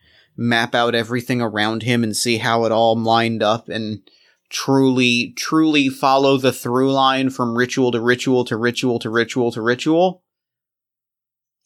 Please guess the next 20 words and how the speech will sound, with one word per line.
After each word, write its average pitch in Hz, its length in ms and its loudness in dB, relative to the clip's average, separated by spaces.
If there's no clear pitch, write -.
I 110 140 0
was 117 180 -4
there. 143 360 -2
And 143 140 2
it 135 80 -2
was 143 200 0
not 135 160 2
the 139 60 -8
purpose 135 340 -4
that 123 120 0
I 113 80 4
was 110 180 -4
made 135 220 -4
for. 110 280 -2
I 120 60 4
was 127 140 -4
not 120 180 0
holding 117 360 -2
clothes, 131 480 0
but 120 260 0